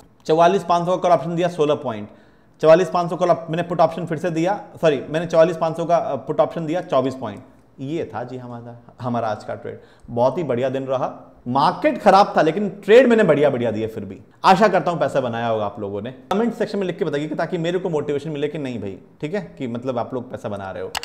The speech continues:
तो Lupin को बाय करके चलना still, uh, क्योंकि Lupin हमारा still buy है। ये देखो निकलेगा, ध्यान रखो, ये rocket की तरह देखो निकलेगा ऊपर, ठीक है, इलेवन हंड्रेड के ऊपर बाय करके चलना है। गोदरेज property को still buy करके चलना है। सोलह सौ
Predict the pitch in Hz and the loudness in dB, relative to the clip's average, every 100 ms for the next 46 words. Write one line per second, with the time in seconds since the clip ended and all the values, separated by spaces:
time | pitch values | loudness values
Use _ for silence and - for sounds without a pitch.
0 | - _ _ - 151 180 185 233 220 208 | -12 _ _ -2 2 2 2 0 4 4
1 | 151 151 156 139 151 151 156 160 - 202 | 4 4 0 -4 -2 -2 -2 -4 -2 0
2 | 220 151 - 127 123 120 - 156 151 175 | 0 -2 -8 -4 -4 -4 -6 -8 -8 -10
3 | 214 - - _ - 127 139 151 135 131 | -8 -8 -10 _ -6 -4 -4 -4 -2 -4
4 | 131 143 139 117 123 143 233 208 202 170 | -4 -6 -4 -2 -2 -2 -4 -2 -2 -4
5 | 147 139 107 101 107 98 107 117 123 110 | -4 -4 -2 -4 -6 -6 -8 -4 -4 -6
6 | 117 117 113 117 117 101 95 - - - | -6 -4 -4 -4 -8 -10 -10 -10 -14 -16
7 | - _ - 120 175 - 123 123 113 110 | -20 _ -12 -8 -8 -4 -4 -2 -4 -6
8 | 117 117 107 95 98 98 98 92 95 _ | -8 -6 -6 -6 -10 -14 -16 -16 -18 _
9 | - 139 160 151 147 147 156 156 156 139 | 0 2 4 0 -2 -4 -4 -4 -2 0
10 | 135 135 135 139 135 139 180 - - _ | 0 -2 -6 -6 -6 -6 -10 -14 -20 _
11 | _ - - 131 131 180 | _ -16 -6 -4 -4 -4